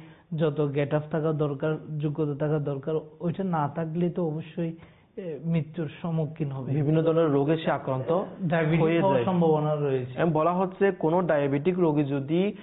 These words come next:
Speaker 2: দৈনিক দুই ঘন্টার বেশি সময় ধরে হাঁটেন, তবে তার ডায়াবেটিস জনিত মৃত্যু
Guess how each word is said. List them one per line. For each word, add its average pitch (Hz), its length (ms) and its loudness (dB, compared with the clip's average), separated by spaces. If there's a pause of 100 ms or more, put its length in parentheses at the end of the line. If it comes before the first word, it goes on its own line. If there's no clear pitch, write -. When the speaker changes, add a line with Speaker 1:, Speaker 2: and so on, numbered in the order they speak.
(240)
Speaker 2:
দৈনিক 156 540 2
দুই 143 180 6
ঘন্টার 196 380 2
বেশি 151 380 2
সময় 185 300 2
ধরে 180 160 4
হাঁটেন, 175 540 0 (400)
তবে 165 320 2
তার 175 360 0
ডায়াবেটিস 147 840 0
জনিত 175 360 2
মৃত্যু 170 800 2